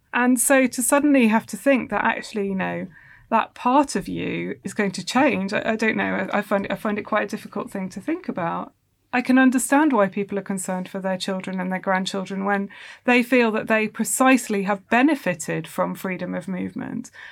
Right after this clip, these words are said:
and that it's given them opportunities and given them other ways of seeing the world sometimes. I don't want to get too romantic about it, but, you know, that definitely is something that comes across when we speak to people.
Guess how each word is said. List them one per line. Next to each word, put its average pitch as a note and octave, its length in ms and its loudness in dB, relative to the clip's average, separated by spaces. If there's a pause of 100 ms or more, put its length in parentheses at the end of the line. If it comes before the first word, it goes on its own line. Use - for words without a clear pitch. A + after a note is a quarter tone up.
(120)
and G#3+ 220 -2
that - 100 0
it's - 180 -2
given A#3 380 4
them F3+ 400 0
opportunities G#3+ 880 2
and F#3 160 -6
given A3 320 0
them F#3+ 320 -4
other A#3 220 0
ways A3 340 2
of G3+ 140 -8
seeing F#3+ 240 -2
the F#3+ 80 -4
world B3+ 360 0
sometimes. F3 760 -4 (200)
I A3 60 -8
don't C4 140 4
want G#3+ 160 0
to G#3+ 40 -8
get - 160 -4
too G#3+ 200 0
romantic G#3 580 2
about F3 400 -6
it, D#3+ 220 -4
but, A3 240 2 (480)
you B3 100 6
know, G3 200 4
that - 280 -2
definitely A#3+ 540 2
is A#3+ 200 2
something G3 360 -2
that - 120 -6
comes G3 220 -4
across F#3+ 300 -6
when G3+ 100 0
we A3+ 80 2
speak C#4 360 -2
to B3 100 -6
people. F3 580 -8